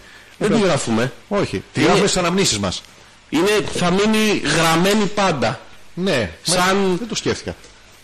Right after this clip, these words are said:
Speaker 2: Ναι,
Speaker 1: Γιατί
Speaker 2: δεν πειράζει.
Speaker 1: όμως;
Speaker 2: Ήταν πολύ καλό. Είναι επειδή είναι το τέτοιο.
Speaker 1: Ναι.
Speaker 2: Να έρθουμε εδώ σε αυτό που μου λέει ο φίλος ο Παναγιώτης, ότι άμα της μιλάς με ευγένεια και τη συμπεριφέρεσαι τέλεια και πεις και αστιάκι,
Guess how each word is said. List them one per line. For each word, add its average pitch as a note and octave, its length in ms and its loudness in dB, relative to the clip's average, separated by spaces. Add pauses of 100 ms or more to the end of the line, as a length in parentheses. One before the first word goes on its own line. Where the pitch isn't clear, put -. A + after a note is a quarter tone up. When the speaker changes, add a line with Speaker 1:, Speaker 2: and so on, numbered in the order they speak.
(680)
Speaker 2:
Ναι, G3+ 200 -4
Speaker 1:
Γιατί F#3+ 200 -2
Speaker 2:
δεν C4+ 80 2
πειράζει. G3 200 4
Speaker 1:
όμως; G#2 220 -2
Speaker 2:
Ήταν G#3 380 0
πολύ G#3 160 2
καλό. G#2 260 2
Είναι F3+ 180 2
επειδή F3+ 220 0
είναι F#3 140 0
το E3+ 240 0
τέτοιο. E3+ 280 -2
Speaker 1:
Ναι. F3 200 2 (400)
Speaker 2:
Να D#3 160 2
έρθουμε B3+ 340 2
εδώ G3+ 200 2
σε - 120 0
αυτό C#3+ 200 0
που C#3 80 0
μου A#2+ 140 2
λέει A#2 160 4
ο A2 360 4
φίλος A2+ 220 0
ο A#2+ 60 -2
Παναγιώτης, G#2+ 540 0
ότι C#3+ 220 0
άμα E3+ 200 2
της D3+ 120 -2
μιλάς C#3+ 260 0
με C#3+ 80 2
ευγένεια C#3 400 0
και B2+ 140 -2
τη A2+ 100 -4
συμπεριφέρεσαι B2 580 0
τέλεια B2 400 2
και C#3+ 140 -2
πεις G#3 180 0
και - 100 0
αστιάκι, C3 680 0